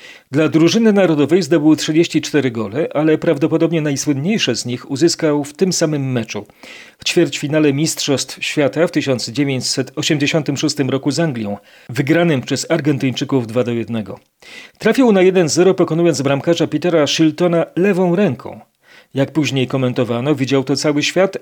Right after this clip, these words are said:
ale nie widzieli sędziowie. Sam Argentyńczyk, mówiąc o tej bramce, wypowiedział słynną w świecie futbolu frazę:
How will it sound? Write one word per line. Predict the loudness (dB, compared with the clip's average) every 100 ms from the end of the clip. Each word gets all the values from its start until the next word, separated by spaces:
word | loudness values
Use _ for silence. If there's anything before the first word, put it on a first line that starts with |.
| -2
ale | 0 2 2
nie | 0
widzieli | 0 -2 -4 -4
sędziowie. | -4 -4 -2 -2 -4 -12 _ _ -20 -20 -6
Sam | 0 0 0
Argentyńczyk, | -2 -4 -4 -2 -4 -4 -6 -4
mówiąc | 0 0 0 -2
o |
tej | 0 0
bramce, | 2 0 2 0 0
wypowiedział | 0 2 4 4 2
słynną | 4 2 4 2 2
w | 0
świecie | 0 0 0
futbolu | -2 -4 0 0 0
frazę: | -2 -4 -4 -12